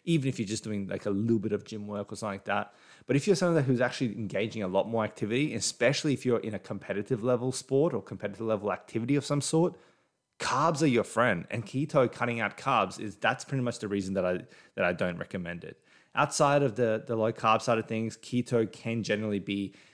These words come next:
uh, done, you know, in an okay fashion, but still, f-, for athletes, keto is not the ideal thing.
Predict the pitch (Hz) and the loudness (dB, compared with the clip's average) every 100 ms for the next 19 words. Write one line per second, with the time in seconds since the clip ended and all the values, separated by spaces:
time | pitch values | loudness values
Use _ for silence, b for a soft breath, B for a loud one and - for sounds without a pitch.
0 | B - 87 87 - 104 95 92 - - | B -4 -2 -2 -4 -2 0 -2 -8 -14
1 | - 107 85 - 107 95 90 113 - 101 | -6 -6 -6 -10 -12 -8 -6 -8 -8 -4
2 | 95 92 85 87 - 120 117 127 - b | -4 -2 -2 -2 0 0 0 -2 -8 b
3 | b b b b _ - - - 113 - | b b b b _ 2 2 2 2 0
4 | - - - 110 127 139 127 - - 131 | -10 -14 -2 2 2 4 2 0 -4 0
5 | 117 104 98 110 117 101 104 101 202 131 | 2 2 0 -2 0 2 2 0 -2 -4
6 | 98 | -6